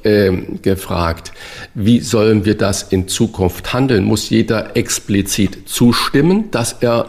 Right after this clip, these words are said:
ähm, Organe spendet im Falle seines Ablebens oder muss er widersprechen? Und das Volk hat in einer direkten Abstimmung gesagt, dass jemand, der nicht widerspricht, automatisch Organspender ist. Ich möchte das jetzt nicht bewerten,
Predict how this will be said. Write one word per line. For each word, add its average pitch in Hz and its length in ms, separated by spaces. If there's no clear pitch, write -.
ähm, 120 300
Organe 113 680
spendet 117 500
im 101 100
Falle 110 320
seines 98 380
Ablebens 110 640
oder 123 520
muss 113 380
er - 380
widersprechen? 107 1160
Und 117 400
das 107 400
Volk - 540
hat - 220
in 107 120
einer 95 180
direkten - 480
Abstimmung 123 840
gesagt, 127 440
dass 110 300
jemand, 120 340
der 101 80
nicht 143 520
widerspricht, - 760
automatisch 98 800
Organspender 80 760
ist. - 160
Ich 87 120
möchte 92 240
das 147 180
jetzt 190 160
nicht 151 180
bewerten, 123 520